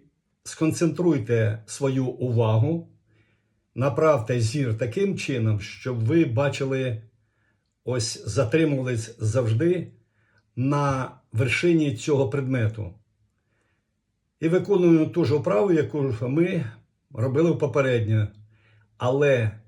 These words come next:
погляд І увага вся на вершину цього предмету.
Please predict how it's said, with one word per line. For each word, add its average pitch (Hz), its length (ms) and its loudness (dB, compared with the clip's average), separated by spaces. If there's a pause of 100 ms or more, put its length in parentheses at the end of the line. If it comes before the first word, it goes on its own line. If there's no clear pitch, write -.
(160)
погляд 165 640 0 (1600)
І 123 100 -2
увага 151 460 2
вся 110 480 -2 (300)
на 135 460 0
вершину 110 640 -2
цього 113 420 2
предмету. 120 720 -2